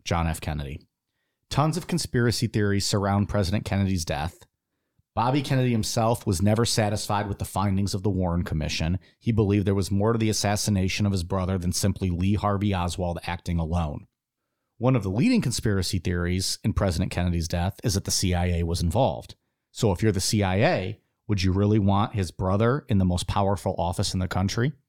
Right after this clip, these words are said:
Bobby was known as, like, a bulldog, you know, when he was, uh, the head of the Justice Department and,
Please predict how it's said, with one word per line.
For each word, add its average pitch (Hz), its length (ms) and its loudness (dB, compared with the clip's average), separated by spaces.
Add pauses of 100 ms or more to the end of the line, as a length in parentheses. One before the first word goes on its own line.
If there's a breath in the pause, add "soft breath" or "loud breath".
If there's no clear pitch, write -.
(640)
Bobby 120 280 2
was 143 180 0
known 135 200 2
as, 131 100 0
like, 131 120 -2
a 139 40 0
bulldog, 101 800 2
you 131 120 2
know, 95 120 4
when 95 160 2
he 101 160 2
was, 110 260 4
uh, 113 260 4
the 110 140 0
head 110 120 2
of 117 60 0
the 117 80 0
Justice 131 360 0
Department 98 600 0
and, 107 300 0